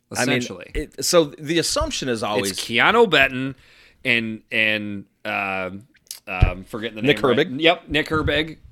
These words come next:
Speaker 2: and a bunch of people that they're expecting to step up.
Speaker 1: I, I, you just assume that the defense is gonna be elite.
Speaker 2: You do.
Speaker 1: I have to predict this year that they're not going to be elite.
Speaker 2: Where do you predict?
Speaker 1: Okay, uh, we're talking, uh, yardage, or are we talking
Speaker 2: Yeah,
Speaker 1: points?
Speaker 2: like, total defense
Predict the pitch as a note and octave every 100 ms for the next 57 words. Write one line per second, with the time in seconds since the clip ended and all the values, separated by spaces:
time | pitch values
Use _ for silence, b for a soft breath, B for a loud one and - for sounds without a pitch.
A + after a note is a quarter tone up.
0 | - A#2 A2+ A2+ A#2+ A#2+ C3+ C3 C#3+ C#3
1 | B2+ B2 A2+ A2+ G#2+ - G#2+ A2+ G2 -
2 | F2+ F2 D2+ _ _ _ - b b b
3 | b b _ - D#3 D3 F3 E3+ E3 A#3
4 | - D#3+ - F3+ C#3+ A#2+ G#2+ A2+ G#2+ A2
5 | E2 E2+ F#2 D#2+ D#2 D2 B1+ G#2 A2+ F#2+
6 | - _ - D#3+ G#3+ A3+ G#3+ - C#3 B2+
7 | - A2 - G#2+ E2+ F#2 G2 E2+ - F2
8 | D2 D2 C#2 C#2+ _ _ _ A#2+ A#2+ B2
9 | - G#2+ E2 _ _ _ _ _ C3 A#2+
10 | G2+ G2 - - A#2+ F#2 C#3+ C#3+ C#3+ C#3
11 | - C#3+ - C3 A#2 A2 _ A#2 A#2+ C3+
12 | B2+ C3 D3+ F3 - - B2 A2+ A2+ C#3+
13 | D#3 C3+ C#3+ C3 A#2 - D#3 D#3 D3 B2
14 | B2+ - A#2+ A#2 - -